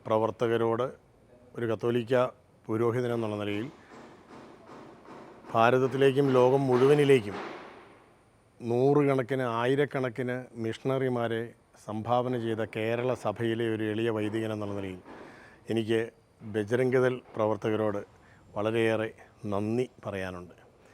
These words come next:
കാരണം നിങ്ങളുടെ ആ തോന്നിയാസം കാരണം, നിങ്ങളുടെ ആ മനുഷ്യത്വമില്ലായ്മ കാരണം, നിങ്ങൾ പ്രകടിപ്പിച്ച ആ സാഹോദര്യമില്ലായ്മ കാരണം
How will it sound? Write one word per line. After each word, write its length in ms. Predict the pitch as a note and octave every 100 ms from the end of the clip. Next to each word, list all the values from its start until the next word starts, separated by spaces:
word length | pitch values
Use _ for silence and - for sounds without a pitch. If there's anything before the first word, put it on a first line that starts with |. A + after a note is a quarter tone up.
| - - _ -
കാരണം 340 | G#2 G#2+ A#2 B2 B2 - _ _ - - - _ A#2+
നിങ്ങളുടെ 440 | B2 C#3 D3 D3 D3 - - _ -
ആ 20 | B2 -
തോന്നിയാസം 520 | A#2 A#2 B2+ B2+ C3 A#2
കാരണം, 280 | G2 F#2 F2 - - - - _ - - _ _ A2
നിങ്ങളുടെ 460 | A2+ C3+ C#3 C#3 C#3+ -
ആ 20 | A2+ A#2
മനുഷ്യത്വമില്ലായ്മ 920 | A#2 - C#3+ - C#3+ B2 A#2+ A#2+ A#2 G2+
കാരണം, 280 | F#2 F2 - - - - - - _ - A2+
നിങ്ങൾ 240 | C3+ D3+ C#3
പ്രകടിപ്പിച്ച 500 | B2 B2+ B2+ B2+ - C3 - B2+
ആ 40 | B2+ -
സാഹോദര്യമില്ലായ്മ 1080 | G#2+ A2 C3 C3+ C3 C3+ A#2+ G#2+ A2+ A2 G#2
കാരണം 300 | G2 F#2+ F2+